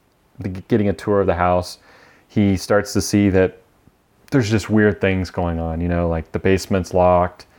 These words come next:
um, all of the quote-unquote servants that they have are all black, and, uh, the, uh,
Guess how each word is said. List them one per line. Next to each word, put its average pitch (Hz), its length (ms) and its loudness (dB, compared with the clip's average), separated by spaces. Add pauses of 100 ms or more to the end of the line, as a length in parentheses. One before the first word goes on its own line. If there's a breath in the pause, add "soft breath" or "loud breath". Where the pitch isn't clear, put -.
(240 soft breath)
um, 85 580 -6 (200)
all 101 200 4
of 95 140 -2
the 90 640 -2 (100)
quote-unquote 98 580 0
servants 98 540 -4
that 101 160 -2
they 101 120 0
have 101 340 -2
are 92 160 0
all 90 180 0
black, 87 480 -4 (400)
and, 92 380 -2
uh, 85 320 2 (460 loud breath)
the, 90 340 -2
uh, - 420 -6